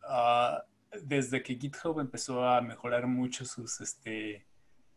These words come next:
sus workflows para, para correr, este, pruebas de integración continua, ya nos deshicimos de Travis porque ya está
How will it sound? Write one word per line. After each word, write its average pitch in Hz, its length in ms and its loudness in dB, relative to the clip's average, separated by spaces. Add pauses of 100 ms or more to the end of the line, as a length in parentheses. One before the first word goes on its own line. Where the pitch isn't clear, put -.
(140)
sus - 280 -2
workflows 139 380 2
para, 113 640 4
para 113 160 0
correr, 120 380 2
este, 113 280 -4 (340)
pruebas 123 200 2
de 117 40 -2
integración 113 300 -4
continua, 160 400 -2 (580)
ya 135 180 4
nos 131 120 6
deshicimos 120 320 0
de 110 60 -8
Travis 101 260 0
porque 104 240 -10
ya 110 180 0
está - 240 -6